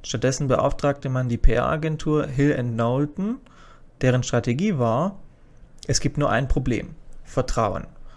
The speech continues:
Und wie man es herstellt, öffentliche Sicherheit und wie man sie schafft, in einer langfristigen Zwischenzeit, wenn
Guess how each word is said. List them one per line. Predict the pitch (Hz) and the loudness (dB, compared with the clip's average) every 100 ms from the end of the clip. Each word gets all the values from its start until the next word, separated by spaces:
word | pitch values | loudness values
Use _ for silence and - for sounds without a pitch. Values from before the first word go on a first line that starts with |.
| - - - - | -18 -18 -16 -4
Und | 175 170 | -2 2
wie | 170 | 4
man | 160 | 4
es | 156 - | 2 2
herstellt, | 117 - - - - - - - - - | 0 0 -4 -6 -10 -18 -20 -20 -20 -6
öffentliche | - 131 143 135 131 | -2 2 4 6 6
Sicherheit | 117 110 120 113 73 - - | 4 2 0 0 -4 -8 -4
und | 131 | 0
wie | 123 | 2
man | 135 135 | 4 4
sie | 127 | 2
schafft, | - 113 - - - - - - - - | 2 0 -2 -8 -10 -20 -20 -20 -20 -8
in | - 117 | -4 0
einer | 117 113 | 2 4
langfristigen | 110 143 180 180 - 165 165 160 160 | 4 2 2 -2 2 2 2 0 0
Zwischenzeit, | - 139 131 113 120 104 - - - - - | 2 2 2 -2 -2 -2 -4 -16 -20 -20 -6
wenn | 131 120 | 0 0